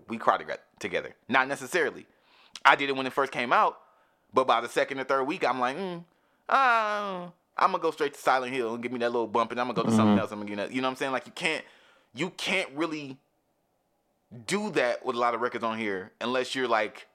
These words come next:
Speaker 1: mentally just ready to be, like, on some, like, Malcolm X or Martin Luther King, like, spiritual type of shit daily. Also, because of this, this album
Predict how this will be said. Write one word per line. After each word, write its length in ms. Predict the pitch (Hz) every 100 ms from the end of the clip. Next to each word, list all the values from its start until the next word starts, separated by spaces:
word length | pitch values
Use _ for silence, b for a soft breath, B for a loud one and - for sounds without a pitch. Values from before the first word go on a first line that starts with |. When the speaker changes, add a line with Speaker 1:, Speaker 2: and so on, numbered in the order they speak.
| _ _ _
Speaker 1:
mentally 400 | 123 147 151 135
just 180 | 123 113
ready 200 | 123 120
to 60 | 113
be, 120 | 120
like, 180 | 113 113
on 120 | 117
some, 140 | 117 110
like, 200 | 104 92 _ _ - 98 _ _ _
Malcolm 400 | 117 135 127 120
X 200 | 131 131
or 80 | 123
Martin 260 | 110 123 123
Luther 140 | 101
King, 340 | 110 156 131 120
like, 260 | 110 104
spiritual 840 | - - - _ 143 147 139 135 123
type 240 | 120 110
of 60 | 107
shit 260 | 135 95
daily. 400 | 110 113 85 73 b b b b b b b _ -
Also, 500 | 151 156 139 131 - _ _ _ _ _ _ _ _ _ _ _ _ _ -
because 440 | 120 - 202 202
of 120 | 156
this, 220 | 110 110 107
this 200 | 139 -
album 400 | 127 135 131 127